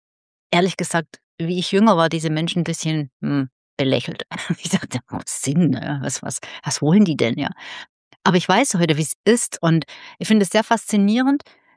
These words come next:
dass man dann, also dass viele, auch die, die ich begleite, dann auch zurückkommen zu so,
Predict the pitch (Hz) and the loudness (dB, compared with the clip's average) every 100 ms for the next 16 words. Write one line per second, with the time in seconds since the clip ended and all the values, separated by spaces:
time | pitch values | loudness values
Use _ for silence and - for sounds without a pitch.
0 | _ 202 202 214 208 196 208 220 _ _ | _ -2 2 2 4 2 2 0 _ _
1 | 202 185 185 175 - 359 320 156 147 - | -4 -2 -2 -6 2 4 6 4 -2 -8
2 | - 190 175 220 214 214 226 - 196 165 | -4 -4 -2 -4 -2 -4 -2 -2 0 2
3 | 175 - 196 175 170 180 - _ _ 185 | 2 0 -2 2 2 0 -4 _ _ -2
4 | 170 - - 220 208 254 - - _ _ | -2 -6 -4 -2 0 -2 -4 -14 _ _
5 | _ _ - 196 196 208 214 - 196 180 | _ _ -2 0 2 2 0 -2 -4 -2
6 | 180 175 170 | 2 2 2